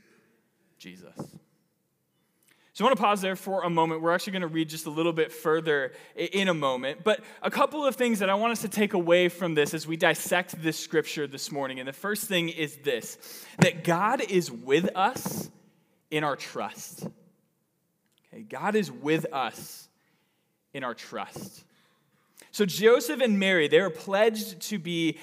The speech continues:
married. And what's important to understand about this is this, this doesn't work like, like our, our modern day engagements.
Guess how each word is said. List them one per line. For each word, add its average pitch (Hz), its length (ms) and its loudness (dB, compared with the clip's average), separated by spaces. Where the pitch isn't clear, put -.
married. 135 420 -4
And 143 80 -8
what's 208 140 -2
important 254 440 -4
to 233 100 -2
understand 202 400 -2
about 175 180 2
this 147 140 -4
is 143 140 -14
this, 180 280 -6
this 170 260 -4
doesn't 262 280 2
work 175 300 0
like, 147 440 -2
like 143 200 0
our, 143 260 0
our 151 160 2
modern 147 440 0
day 127 280 0
engagements. 110 800 -14